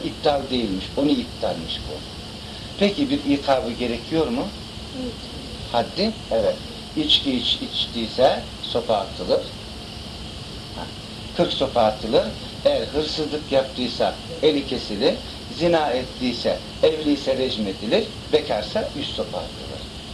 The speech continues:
Speaker 1: Bunun tabi muhteviyatında yine teferruat hükümleri vardır ki o İslam hukukunun cezai kısmına aittir orada.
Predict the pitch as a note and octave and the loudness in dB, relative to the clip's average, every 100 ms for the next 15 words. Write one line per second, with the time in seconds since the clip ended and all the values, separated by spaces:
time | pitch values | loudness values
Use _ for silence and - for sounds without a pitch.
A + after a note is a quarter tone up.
0 | - - - F3 G#3 F3+ D3+ D3+ D#3 - | -12 -8 0 2 6 4 4 0 0 2
1 | D3 C3 C3+ C3 G3 F#3+ D3+ C3 C#3+ F#3 | 2 4 4 2 0 0 2 4 2 -2
2 | - - C3+ C3+ B2 A#2+ A#2 - B2 - | -6 -4 0 4 4 4 0 -4 -8 -2
3 | B2 A#2 A2+ G#2+ G#2+ D3+ G3+ - - - | 2 4 4 4 2 0 -4 -2 -4 -6
4 | - - F3+ F3 F#3+ - G3+ F3 D3 - | -10 0 4 4 2 0 2 2 0 -2
5 | A#2+ - G3+ D#3+ E3 D3+ D3+ C#3+ - B2 | -2 -2 -2 2 4 6 4 2 -4 -2
6 | B2 A#2 G#2+ A#2 - G3+ D#3+ C#3 A2 F#2+ | 0 2 4 2 0 2 4 4 2 2